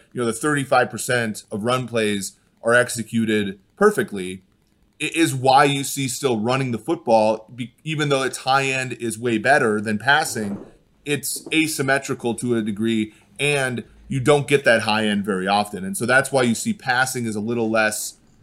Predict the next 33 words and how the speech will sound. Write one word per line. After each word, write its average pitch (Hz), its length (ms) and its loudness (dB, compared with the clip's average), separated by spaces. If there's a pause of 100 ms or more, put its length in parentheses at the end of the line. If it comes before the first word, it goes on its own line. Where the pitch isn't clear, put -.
(360)
uh, 107 180 2
volatile 139 640 4
from 120 300 -2
a, 110 360 -2 (540)
you 123 100 -6
know, 110 300 -2 (220)
perfectly 147 500 0
blocked 123 320 2
for 120 80 -4
unperfectly 139 580 -4
blocked. 101 520 -2 (480)
And, 131 400 0 (640)
and, 135 400 -2 (140)
like, 127 380 0
it 143 140 -2
requires 139 640 2
kind 143 260 -2
of 113 120 -2
less 127 360 2
of 113 120 -2
the 117 80 0
offensive 110 480 -2
line, 98 260 -4
I 90 60 -14
guess, 90 300 -12
because 113 420 -2
a 110 60 -4
quarterback 120 480 0
can 113 100 -6
sort 113 160 -6
of 104 80 -2
avoid 123 380 0
pressure. 110 680 -2